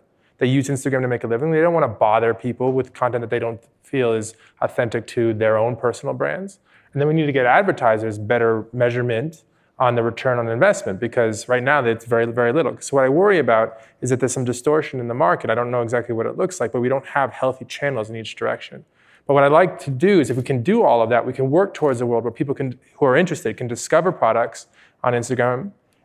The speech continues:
and through the lens of people they look up to. Maybe you think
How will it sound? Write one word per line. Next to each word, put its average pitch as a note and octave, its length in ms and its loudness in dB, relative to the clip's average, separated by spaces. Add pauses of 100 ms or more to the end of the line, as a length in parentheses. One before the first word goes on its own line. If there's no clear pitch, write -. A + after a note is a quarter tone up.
(140)
and E3+ 360 2
through G3 200 0
the E3 100 4
lens D#3+ 340 2
of C#3 80 -2
people D3 220 2
they C3+ 100 2
look C3 200 0
up - 160 0
to. - 240 -14 (340)
Maybe D3+ 200 2
you D#3+ 160 2
think F#3 480 0